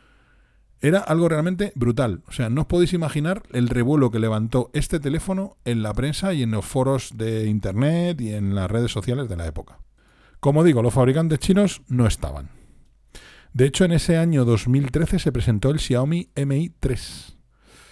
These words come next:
Hasta la llegada del Xiaomi Mi cuatro no fueron los primeros teléfonos que llegaron a Europa de importación, eh, salvo excepciones,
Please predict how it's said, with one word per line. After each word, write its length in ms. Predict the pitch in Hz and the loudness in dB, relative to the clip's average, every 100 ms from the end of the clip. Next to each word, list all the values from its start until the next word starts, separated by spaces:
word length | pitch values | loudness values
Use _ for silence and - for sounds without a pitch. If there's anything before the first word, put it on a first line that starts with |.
| - - - - _ _ - | -20 -20 -20 -20 _ _ -8
Hasta 440 | - 131 - - 131 | 0 0 0 0 0
la 80 | |
llegada 360 | 131 131 180 147 | 2 2 2 2
del 160 | 131 123 | 0 -2
Xiaomi 480 | - 139 170 170 | 2 2 2 2
Mi 240 | 156 151 127 | 0 0 -2
cuatro 640 | - 170 170 143 143 202 - | 2 4 4 0 -4 -6 -6
no 120 | 131 | -4
fueron 240 | - 151 | 0 2
los 140 | 147 139 | 2 2
primeros 360 | 131 123 143 | 0 0 0
teléfonos 440 | - 131 135 156 143 | 0 -2 0 -2 -2
que 120 | 120 | -2
llegaron 340 | 110 117 135 | -2 -2 -2
a 40 | 127 | 0
Europa 360 | 113 123 135 | 0 0 0
de 80 | 123 | 0
importación, 760 | 110 104 98 98 90 120 143 160 _ | 0 0 -2 -4 -4 -4 -4 -10 _
eh, 200 | - 80 | -14 -10
salvo 320 | 80 90 82 82 | -8 -8 -6 -6
excepciones, 720 | - 90 - 110 123 151 | -6 -8 -2 -2 -2 -8